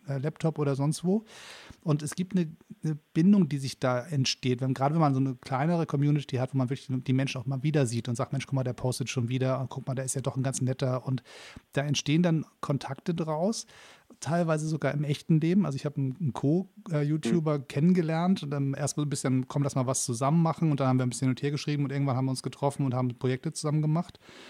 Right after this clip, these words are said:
Speaker 1: Und irgendwann traf ich auf einen Zuschauer, der dann von mir ein Autogramm haben wollte. Ähm, bei einer Veranstaltung, es war so eine Marktplatzveranstaltung, im Wahlkampf lief ich da irgendwie rum und, ähm, traf den dann und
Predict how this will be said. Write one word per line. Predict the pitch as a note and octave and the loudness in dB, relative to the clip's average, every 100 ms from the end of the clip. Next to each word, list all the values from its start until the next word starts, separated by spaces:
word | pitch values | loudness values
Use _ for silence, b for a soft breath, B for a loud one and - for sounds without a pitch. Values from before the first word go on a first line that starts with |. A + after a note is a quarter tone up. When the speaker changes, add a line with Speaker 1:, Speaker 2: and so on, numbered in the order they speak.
| B B - | B B -2
Speaker 1:
Und | E3 C#3 - | 2 2 2
irgendwann | D3 D3+ | 2 2
traf | - C3+ C3+ | 0 0 0
ich | C#3 | -4
auf | C3+ C3+ | -4 -4
einen | B2 | -4
Zuschauer, | D3 - D3+ D3+ | -4 -2 0 2
der | C#3 | 2
dann | C3 B2+ | 0 0
von | A#2+ | 0
mir | C3 C#3 C#3 | 0 0 -2
ein | C3+ | -2
Autogramm | B2+ B2 A#2 A#2 C#3 | -2 -4 -4 0 0
haben | D3+ D#3+ E3 | 2 4 4
wollte. | E3 E3+ F#3 G3 - _ _ _ _ _ - - - | 2 0 2 0 0 _ _ _ _ _ -20 -8 -2
Ähm, | B2 | 0
bei | A#2+ | 2
einer | C3 A#2+ | 0 0
Veranstaltung, | A#2+ C3+ - C#3 C#3 | -2 -2 0 -2 -2
es | - | -4
war | B2+ | -4
so | A#2+ | -4
eine | A2+ - | -6 -8
Marktplatzveranstaltung, | B2 A#2+ C#3+ - C#3+ - C#3 C#3 - B2+ C3+ | -10 -8 -8 -6 -8 -6 -6 -6 -4 -4 -4
im | B2+ | -4
Wahlkampf | B2 C3+ C#3+ - | -4 -4 -4 -4
lief | C#3 | -8
ich | - | -8
da | C#3+ | -6
irgendwie | C#3 C#3 | -4 -2
rum | C3+ D3+ | 2 2
und, | C#3 B2 B B B B B | 2 -2 B B B B B
ähm, | C3+ C3+ C3+ C3 D#3+ - - - | 0 2 2 -2 -10 -18 -18 -8
traf | A#2+ B2+ - | 0 0 2
den | E3 D#3+ | 2 4
dann | E3 E3 C3+ | 6 4 4
und | B2 - | 0 -2